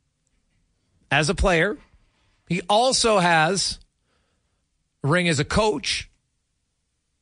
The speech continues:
and his jersey number is retired by his team.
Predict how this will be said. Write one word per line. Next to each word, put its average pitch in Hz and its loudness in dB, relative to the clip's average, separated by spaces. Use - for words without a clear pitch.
and 233 0
his 165 -4
jersey 208 -2
number 143 0
is 120 -2
retired 156 -4
by 87 -4
his 85 -6
team. - -8